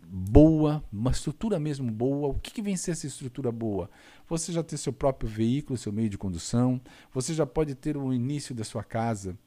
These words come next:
o seu terreninho, o seu espaço, você já pode tá formado, você já pode ter uma profissão, você já, você já não vai estar perdido para o mundo.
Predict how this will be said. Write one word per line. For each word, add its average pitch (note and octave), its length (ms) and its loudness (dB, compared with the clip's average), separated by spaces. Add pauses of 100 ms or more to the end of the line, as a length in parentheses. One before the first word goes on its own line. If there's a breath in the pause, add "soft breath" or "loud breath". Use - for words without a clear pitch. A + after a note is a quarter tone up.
(140)
o G#2 40 -10
seu A#2 220 -6
terreninho, G#2+ 680 2
o G2+ 40 -2
seu G2+ 220 -4
espaço, A#2+ 640 -2 (260 loud breath)
você C#3 380 -2
já D3+ 160 -2
pode D#3 240 -4
tá C#3+ 120 -4
formado, A#2+ 680 -2
você A#2 220 -8
já D#3 80 -4
pode E3 220 -6
ter E3+ 80 -4
uma C#3+ 120 -4
profissão, A#2+ 680 0 (260 loud breath)
você D3+ 240 -4
já, G3 240 -2 (200 loud breath)
você F3+ 200 -2
já G#3 120 -2
não G#3 160 0
vai A3+ 160 0
estar G#3+ 200 2
perdido C#3 800 2
para A#2+ 240 0
o A2 60 0
mundo. F2+ 340 -6